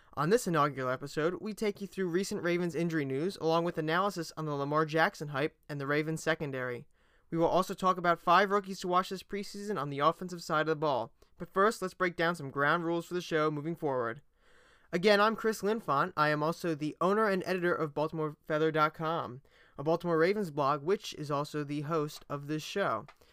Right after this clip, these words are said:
I'm also co-host of the Goal Line Stance podcast, also owned by Baltimore Feather dot com, with my co-host over there, Nick Sparber.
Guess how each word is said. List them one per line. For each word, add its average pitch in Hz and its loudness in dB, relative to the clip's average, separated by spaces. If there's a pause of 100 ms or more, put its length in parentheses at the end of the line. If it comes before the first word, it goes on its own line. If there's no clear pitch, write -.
(540)
I'm 180 4
also 208 6
co-host 220 4
of 185 6
the 175 0
Goal 202 6
Line 214 8
Stance 214 0
podcast, 170 2
also 151 -4
owned 143 -4
by 131 -2
Baltimore 135 -4
Feather 135 -4
dot 127 -2
com, 160 0
with 165 -2
my 151 0
co-host 156 -2
over 139 -4
there, 170 2
Nick 160 -2
Sparber. 151 0